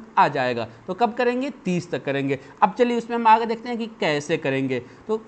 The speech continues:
फ़ी payment करने के लिए आपको simply अप-, मानू के website पे जाना है।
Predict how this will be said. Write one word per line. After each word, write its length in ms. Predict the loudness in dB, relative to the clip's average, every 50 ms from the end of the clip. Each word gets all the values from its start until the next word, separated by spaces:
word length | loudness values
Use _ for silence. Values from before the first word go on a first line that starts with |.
| -14 -20 -20 -20 -20
फ़ी 200 | -10 -6 -4 -4 0
payment 440 | 0 0 0 2 0 0 -2 -2 -2
करने 340 | -2 -2 0 -2 -4 -4
के 200 | -2 -2 -2 0
लिए 300 | 0 2 2 0 0 0 0 2
आपको 540 | 2 4 4 2 0 -6 -8 -4 -4 -4 -4 -4
simply 520 | -4 -6 -6 -6 -6 -6 -6 -4 -4 -4
अप-, 360 | -6 -6 -8 -10 -12 -14 -12
मानू 500 | -10 -4 0 2 2 4 2 2 0 -2
के 180 | -2 -2 -2 -2
website 560 | -2 -2 -4 -4 -4 -2 0 0 0 -2 -4
पे 120 | -4 -4 -2
जाना 340 | 0 0 -2 0 -2 -2 -2
है। 220 | -2 -2 -4 -6